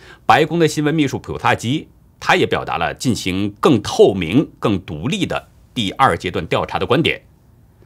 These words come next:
他表示，美国一再呼吁世卫组织支持专家对疫情源头进行调查，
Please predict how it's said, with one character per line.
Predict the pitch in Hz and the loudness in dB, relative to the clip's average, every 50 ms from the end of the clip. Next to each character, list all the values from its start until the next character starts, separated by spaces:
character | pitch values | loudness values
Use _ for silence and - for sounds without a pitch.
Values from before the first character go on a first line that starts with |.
| _ _ _ - - - - _ - | _ _ _ -20 -20 -20 -20 _ -2
他 | - 185 | 0 2
表 | 190 - 131 127 | 4 4 4 4
示， | - 185 | 4 2
美 | 160 131 104 98 | 2 2 2 2
国 | 147 151 | 2 0
一 | 101 76 82 113 | -2 -2 -4 -2
再 | 147 - 220 170 | 2 4 4 4
呼 | 123 - - 127 123 | 4 2 -2 -4 -2
吁 | 113 107 | -2 -2
世 | 101 - - 113 | -2 -2 -2 0
卫 | 107 101 | 0 0
组 | - - 67 60 | -2 -4 -10 -12
织 | - - 69 - - _ _ _ _ _ _ _ - | -10 -10 -12 -12 -14 _ _ _ _ _ _ _ -2
支 | - 160 226 247 | 0 2 2 2
持 | - - - 110 104 | 0 -2 -4 -4 -2
专 | - 127 113 117 110 | 0 2 2 2 2
家 | - 107 101 104 | 2 0 0 0
对 | - 101 92 | -2 -4 -6
疫 | 85 131 - | -6 -6 -6
情 | - 95 85 | -6 -6 -6
源 | 73 71 92 104 | -4 -6 -6 -6
头 | - - 65 | -8 -8 -8
进 | 82 - 104 85 | -8 -8 -8 -6
行 | 90 87 | -4 -4
调 | 107 117 95 | -4 -4 -4
查， | - - - 69 64 - | -4 -6 -8 -8 -8 -10